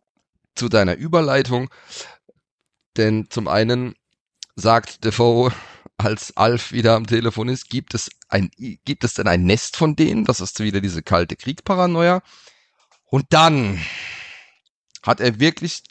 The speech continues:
den Präsidenten am Rohr. Und es ist offensichtlich, dass es sich um Ronald Reagan handelt. Denn es gibt auch eine Filmanalogie, die Bonzo-Filme.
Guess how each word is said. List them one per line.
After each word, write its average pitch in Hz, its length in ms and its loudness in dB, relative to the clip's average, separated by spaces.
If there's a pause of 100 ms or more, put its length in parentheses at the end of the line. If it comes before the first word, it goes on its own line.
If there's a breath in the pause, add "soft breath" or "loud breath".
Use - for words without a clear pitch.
den 139 140 -4
Präsidenten 117 960 0 (120)
am 87 200 -2
Rohr. 110 440 0 (840 soft breath)
Und 120 520 -2 (840)
es 139 120 2
ist 185 120 -6
offensichtlich, 127 640 0
dass 113 200 2
es 107 100 -6
sich 113 220 -4
um 95 140 -2
Ronald 85 340 0
Reagan 85 280 0
handelt. 95 400 -2 (1040)
Denn 82 120 -2
es 76 140 -8
gibt - 240 -6
auch 82 60 -2
eine 73 120 -2
Filmanalogie, 90 1200 0 (720 soft breath)
die 87 60 -8
Bonzo-Filme. 101 920 0